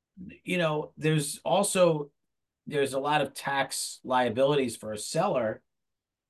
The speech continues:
when they go to sell the business that sometimes their accountants can't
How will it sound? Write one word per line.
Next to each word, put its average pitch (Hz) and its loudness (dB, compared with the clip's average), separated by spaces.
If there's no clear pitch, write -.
when 131 0
they 127 2
go 131 6
to 120 0
sell 151 2
the 156 -2
business - -8
that 117 -6
sometimes 143 -4
their 127 -2
accountants 131 -8
can't 120 -6